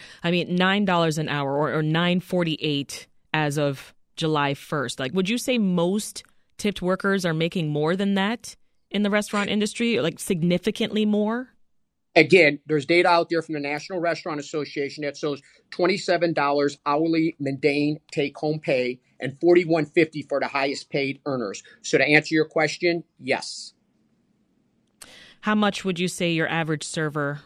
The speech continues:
Speaker 1: or other tipped worker in the restaurant industry makes per year?
Speaker 2: Again, it goes from twenty-seven dollars to about forty, forty-one fifty an hour. So, you know, i-, i-, and again, the restaurant industry is an industry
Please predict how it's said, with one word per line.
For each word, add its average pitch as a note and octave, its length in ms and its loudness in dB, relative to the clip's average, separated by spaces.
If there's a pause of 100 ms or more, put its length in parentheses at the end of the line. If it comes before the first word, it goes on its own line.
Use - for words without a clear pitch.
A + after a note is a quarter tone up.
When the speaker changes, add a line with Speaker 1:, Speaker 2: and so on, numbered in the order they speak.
Speaker 1:
or C#3+ 500 -4 (280)
other E3+ 180 0
tipped - 380 -8
worker D#3 280 -2
in C#3+ 80 -2
the C#3+ 80 -4
restaurant C#3+ 360 -4
industry C#3+ 340 -6
makes C#3+ 420 -8 (440)
per E3+ 120 -2
year? D3 380 -4 (1200)
Speaker 2:
Again, E3+ 400 6
it D#3+ 80 2
goes D#3+ 180 6
from E3 140 -4
twenty-seven F3+ 600 2
dollars C#3+ 480 2
to C#3+ 160 -4
about B2+ 280 2
forty, C3+ 300 -4 (180)
forty-one C#3 400 4
fifty B2 400 2
an A#2+ 180 4
hour. G2+ 340 -2 (380)
So, D3 500 6 (440)
you D#3+ 160 -4
know, C#3 200 -2
i-, D#3 160 -10
i-, F3+ 160 -8
and G#3 140 -2
again, C4 420 -4 (180)
the A#3 80 -2
restaurant C4 420 -2
industry E3+ 600 -6
is F3+ 160 -2
an G3 80 -6 (100)
industry E3 720 -6